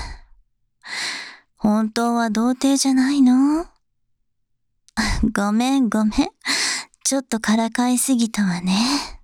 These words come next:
だけど、うちの子は私と違って結構真面目なタイプだし、お付き合いをしたのも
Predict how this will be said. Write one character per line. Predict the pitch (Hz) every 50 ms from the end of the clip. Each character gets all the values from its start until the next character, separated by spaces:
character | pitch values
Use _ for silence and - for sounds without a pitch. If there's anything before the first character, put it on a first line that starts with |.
| _ _ _ _ -
だ | 226 233 226
け | - 240 226 220
ど、 | 214 208 208 208 208 208 208 - - - - _ _ _ _ _ _ _ _ _ _ _ _ _ - 214
う | 202
ち | - - - 226
の | 226 233 247
子 | 240 - 269
は | 269 262 262 254
私 | 240 247 240 - 269 269 - -
と | - 285 277
違 | - - - 262 254 262 269 269
っ |
て | - _ - - 262 262
結 | 254 - 254 277 294 - -
構 | - 302 294 262 220
真 | 208 208 202 - 220 226
面 | 233 262
目 | 262 277
な | 285
タ | 277 - 294
イ | 302 302
プ | - - -
だ | 240 233
し、 | 226 - - 214 208 220 214 208 - - - - - - - - - - - - _ _ _ _ _ _ _ -
お | - 226 220
付 | 220 - - -
き | - - - 262 269 269
合 | 254 240
い | 220 208
を | 196
し | 190 - -
た | - 214
の | 214 208 214 208
も | 190 185 175